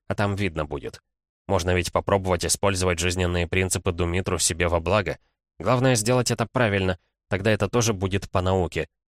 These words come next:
"Хорошо, показывай". Иван помог румыну перебраться в стоящее поблизости кресло и приступил к обследованию указанного Думитру шкафа, ни на секунду, впрочем, не выпуская румына из поля зрения.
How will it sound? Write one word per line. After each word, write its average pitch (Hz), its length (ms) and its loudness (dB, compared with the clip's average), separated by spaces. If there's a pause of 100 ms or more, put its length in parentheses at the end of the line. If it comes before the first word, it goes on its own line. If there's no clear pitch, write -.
(560)
"Хорошо, 131 460 0
показывай". 92 680 -2 (680)
Иван 135 260 2
помог 139 320 2
румыну 139 300 4
перебраться 117 560 2
в - 40 -2
стоящее 107 480 0
поблизости 95 580 -2
кресло 120 460 0 (260)
и - 60 0
приступил 139 500 2
к - 60 -2
обследованию 131 720 4
указанного 117 600 2
Думитру 107 460 0
шкафа, 98 500 0 (320)
ни 101 140 0
на 104 120 4
секунду, 110 480 2
впрочем, 101 440 0
не 92 80 2
выпуская 90 540 0
румына 104 380 2
из - 120 -2
поля 85 240 -2
зрения. 82 460 -2